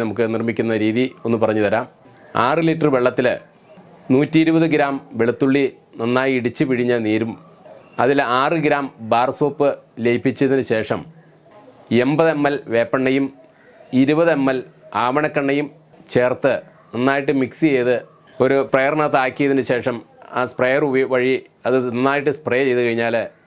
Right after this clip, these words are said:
ഇത്തരത്തിലുള്ള കീടങ്ങളെ നമുക്ക് നിയന്ത്രിക്കാനായിട്ട് കഴിയും. ചിതൽ ശല്യം മാറാനായിട്ട് നമുക്ക് വേപ്പെണ്ണ ചേർന്ന ഒരു മിശ്രിതം ഉണ്ടാക്കി ഉപയോഗിക്കുന്ന രീതി ഞാൻ പറഞ്ഞു തരാം. ഇരുപത്തഞ്ച് മില്ലി വേപ്പെണ്ണയും ഇരുപത്തഞ്ച് മില്ലി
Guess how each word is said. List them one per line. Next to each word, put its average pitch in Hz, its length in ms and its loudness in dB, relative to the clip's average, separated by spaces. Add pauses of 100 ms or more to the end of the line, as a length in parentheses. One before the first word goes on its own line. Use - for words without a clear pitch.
(260)
ഇത്തരത്തിലുള്ള 127 540 0 (140)
കീടങ്ങളെ 120 420 -2 (180)
നമുക്ക് 113 220 -6 (100)
നിയന്ത്രിക്കാനായിട്ട് 104 640 -4
കഴിയും. 78 220 -10 (220)
ചിതൽ 143 200 2 (100)
ശല്യം 165 300 2
മാറാനായിട്ട് 147 580 0
നമുക്ക് 127 280 0 (420)
വേപ്പെണ്ണ 143 340 0 (440)
ചേർന്ന 135 360 2
ഒരു 127 160 2
മിശ്രിതം 127 360 0 (380)
ഉണ്ടാക്കി 127 360 2
ഉപയോഗിക്കുന്ന 127 480 0 (220)
രീതി 117 200 0 (280)
ഞാൻ 120 120 -2 (100)
പറഞ്ഞു 110 240 0
തരാം. 117 200 0 (320)
ഇരുപത്തഞ്ച് 160 580 2 (800)
മില്ലി 139 280 4
വേപ്പെണ്ണയും 135 500 0 (800)
ഇരുപത്തഞ്ച് 147 520 2 (300)
മില്ലി 135 220 2